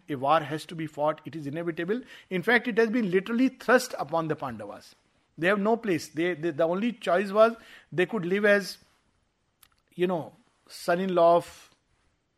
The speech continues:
that, uh, what was that, Uttara's Virat. Virat. That was the only way. Or Drupad Desh. They, they had no other way. Now, that's not a kind of life they should be leading.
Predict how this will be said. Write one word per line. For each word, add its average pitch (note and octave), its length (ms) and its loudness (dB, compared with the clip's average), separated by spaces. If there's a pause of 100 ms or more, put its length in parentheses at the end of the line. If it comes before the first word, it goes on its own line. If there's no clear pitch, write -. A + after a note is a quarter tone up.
(120)
that, C#3+ 320 -2 (160)
uh, A#2 300 -8 (1040)
what C3+ 160 -14
was C3+ 140 -6
that, B2+ 180 -8 (100)
Uttara's C3 600 -8 (440)
Virat. D3 440 0 (280)
Virat. C3+ 420 -6 (460)
That G3 180 -6
was B3 120 -6
the C#4+ 60 -8
only C#4 260 -6
way. E3+ 100 -4
Or D3+ 160 4
Drupad E3 540 -4
Desh. F3 320 -4
They, F#3 180 -8
they F3 160 -8
had G#3 180 -6
no B3+ 140 -6
other A#3 220 -6
way. C3 180 -12 (640)
Now, D#4+ 140 -14
that's F3 420 -4
not B3+ 380 -4
a G3 80 -4
kind F3+ 360 -2
of F3+ 240 -2
life E3 380 -4
they D#3 120 -8
should C#3+ 200 -12
be C3 80 -8
leading. G#2 320 -16